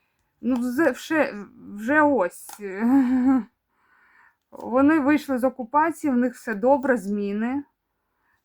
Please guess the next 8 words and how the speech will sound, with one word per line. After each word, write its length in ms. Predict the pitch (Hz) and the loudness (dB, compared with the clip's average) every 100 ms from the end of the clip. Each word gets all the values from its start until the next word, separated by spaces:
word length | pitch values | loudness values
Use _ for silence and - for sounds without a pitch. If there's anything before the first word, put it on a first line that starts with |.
| - | -20
Е, 40 | - 87 90 95 | -20 -20 -20 -18
ну, 500 | 127 226 277 233 220 | -6 0 2 0 -2
ніяке. 600 | 233 302 208 165 - - _ _ _ _ _ _ _ _ _ _ _ _ _ _ _ | 2 4 2 0 -12 -20 _ _ _ _ _ _ _ _ _ _ _ _ _ _ _
З-, 160 | - 214 | -8 -6
Україна 540 | 208 254 240 320 381 339 277 240 220 202 | -4 -2 0 2 4 4 4 4 2 0
агресор, 480 | 208 175 - _ - _ _ | -2 -4 -8 _ -20 _ _
Україна 440 | 208 247 269 294 | -18 -6 0 0
недобре. 520 | 254 208 170 156 - | 0 -2 -6 -8 -14